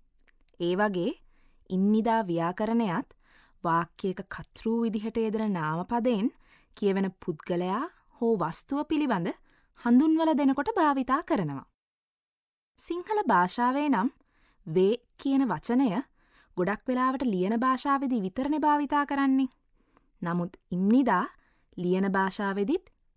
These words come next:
කතා කරන භාෂාවේදීත් වෙනසක් නැතිව පාවිච්චි කරන්න පුළුවන්. ඉම්නිදා තනිව ලියන්න පුළුවන් වචනයක් නෙමෙයි.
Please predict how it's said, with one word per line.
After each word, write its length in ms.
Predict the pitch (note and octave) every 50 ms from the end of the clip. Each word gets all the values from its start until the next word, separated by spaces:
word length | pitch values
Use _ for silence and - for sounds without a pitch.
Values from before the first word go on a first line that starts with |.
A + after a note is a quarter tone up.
| _ -
කතා 300 | - F3+ - - G3 A3+
කරන 280 | A#3+ - C#4+ C4+ C#4 C#4
භාෂාවේදීත් 760 | A3+ A#3 G3+ F#3+ - - F#3 F3 E3 E3 E3 E3+ A#3 E4 - - - _ _ _ _ _ _ -
වෙනසක් 400 | - F#3 F#3+ G3 G3 - A#3+ A#3+ -
නැතිව 360 | A3 F#3 F3+ - A#3 A#3+ C#4+ - - - _
පාවිච්චි 440 | - - D4+ C#4+ C#4 C#4+ B3+ - -
කරන්න 360 | B3+ C#4+ B3+ B3+ B3+ D#4 G#4
පුළුවන්. 340 | - E4+ B3 F3+ D3 C3 B2+ - _ _ _ _ _ _ _ _ _ _ _ _ _ _ _ _ _ _ _ _ _ _ _ _ -
ඉම්නිදා 500 | G#3 G#3 A3 B3+ E4 F#4 D4 A#3+ G#3 C4+ - _ _ _ _ _ -
තනිව 300 | - - A3 G#3+ A#3+ C#4 F4
ලියන්න 400 | F4 E4 D#4+ D#4+ D#4 D4+ D#4 D4
පුළුවන් 340 | - D#4 D4+ D4+ D4 D4 D4
වචනයක් 420 | C#4+ - - C#4 C4+ D#4+ A4 - - -
නෙමෙයි. 320 | B3+ B3 G#3+ F3 C#3+ -